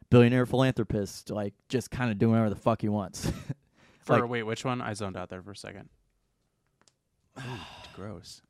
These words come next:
Speaker 2: Which one's billionaire philanthropist? You're saying the last one?
Speaker 1: The, the Christopher Nolan.
Speaker 2: Yeah, yeah,
Speaker 1: Those
Speaker 2: yeah,
Speaker 1: are,
Speaker 2: because
Speaker 1: that's
Speaker 2: this
Speaker 1: like
Speaker 2: one seemed more gritty.
Speaker 1: Yeah, and this one, well, this one wasn't. I, that's, I hate, really hate, 'cause you always hear about gritty Batman
Speaker 2: Yeah.
Speaker 1: revival, but, um,
Speaker 2: Which one are you saying you liked better?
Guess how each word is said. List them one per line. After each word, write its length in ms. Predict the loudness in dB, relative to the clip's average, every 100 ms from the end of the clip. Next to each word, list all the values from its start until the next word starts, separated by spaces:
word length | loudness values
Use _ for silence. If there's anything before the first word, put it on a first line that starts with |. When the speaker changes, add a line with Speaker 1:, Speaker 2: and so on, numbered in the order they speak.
| -8
Speaker 2:
Which 260 | -4 -2
one's 180 | -2 -4
billionaire 380 | -2 -2 -2 -4
philanthropist? 760 | -4 -4 -4 -8 -8 -10 -10
You're 140 | -8 -4
saying 200 | -2 -2
the 80 |
last 320 | -2 -4 -4 2
one? 100 | 6
Speaker 1:
The, 200 | 6 6 _
the 340 | 6 6 6 2
Christopher 300 | 0 2 2
Nolan. 280 | 2 0 -4 -4
Speaker 2:
Yeah, 320 | 2 4 2 -4
yeah, 80 | 8
Speaker 1:
Those 220 | 12 12
Speaker 2:
yeah, 60 | 10
Speaker 1:
are, 40 |
Speaker 2:
because 160 | 8 8
Speaker 1:
that's 80 | 8
Speaker 2:
this 60 |
Speaker 1:
like 100 | 6
Speaker 2:
one 180 | 6 2
seemed 200 | 2 0
more 100 | 0
gritty. 420 | -4 -2 -2 -2 0
Speaker 1:
Yeah, 180 | 0 2
and 80 | 4
this 120 | 4
one, 220 | 4 0 -4 _
well, 200 | 6 8
this 140 | 8
one 120 | 4 4
wasn't. 280 | 2 2 -8 _ _ _ -4
I, 100 | 2
that's, 200 | 4 4
I 220 | 4 4
hate, 180 | 6 6
really 220 | 6 4
hate, 180 | 2 -2 -16 -6
'cause 180 | 0 2
you 140 | 4 4
always 220 | 6 4
hear 160 | 2 2
about 200 | 0 -2
gritty 220 | -4 -2
Batman 460 | -2 -2 -4 -4
Speaker 2:
Yeah. 60 | -6 -4 -2
Speaker 1:
revival, 300 | -2 -6 -12 -16 _ -20 6
but, 240 | 8 8 4 _ _ -2
um, 560 | 0 2 0 -4 -10 -14 _ _ _ _ _ _ -4
Speaker 2:
Which 160 | -2
one 100 | 0
are 40 | -2
you 60 |
saying 240 | 0 0 0
you 80 | 0
liked 240 | -2 -4
better? 340 | -10 -10 -14